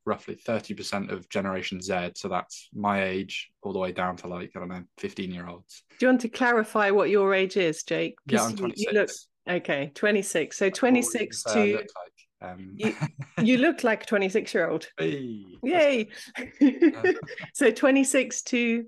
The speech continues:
Speaker 2: fifteen,
Speaker 1: yeah, like,
Speaker 2: did you say?
Speaker 1: fifteen, yeah. So
Speaker 2: Okay.
Speaker 1: Generation Z, um,
Speaker 2: Mm-hmm.
Speaker 1: just starting in the workforce or just about to enter the workforce, but only thirty percent of them are engaged in their careers.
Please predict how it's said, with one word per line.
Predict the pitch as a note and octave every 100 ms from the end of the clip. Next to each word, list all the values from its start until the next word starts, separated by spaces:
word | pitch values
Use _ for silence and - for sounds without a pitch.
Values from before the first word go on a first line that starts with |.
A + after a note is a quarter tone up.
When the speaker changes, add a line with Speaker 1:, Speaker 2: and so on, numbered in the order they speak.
| _
Speaker 2:
fifteen, | A3+ A3+ C#4
Speaker 1:
yeah, | C#4
like, | D4+
Speaker 2:
did | D4
you | D4
say? | D4+ D4+
Speaker 1:
fifteen, | A#2+ A2+
yeah. | A#3+ A3+ -
So | - G#2+
Speaker 2:
Okay. | G2+ -
Speaker 1:
Generation | G#3 A2 G#2+ - G2+
Z, | -
um, | G2 F#2+ _ _ _ _
Speaker 2:
Mm-hmm. | G3 F#3+ G#3+ C4 - _ _ _ _ _ _ B2
Speaker 1:
just | A#2+ -
starting | - G#2 -
in | G2+
the | F#2+
workforce | G2 G2 - G2 G#2
or |
just | G2+ -
about | G#2+ G2+
to | G2+
enter | G2 G2
the | F#2+
workforce, | G2 G#2 - - - - _ - - _
but | A2+
only | A#2+
thirty | A2+ - A2+ G#2+ G#2+
percent | - G#2 G2+
of | G2
them | F#2+ F#2
are | F#2
engaged | F#2 G2 G2 -
in | F#2
their | F2+ F2+
careers. | - F#2+ F#2 - - -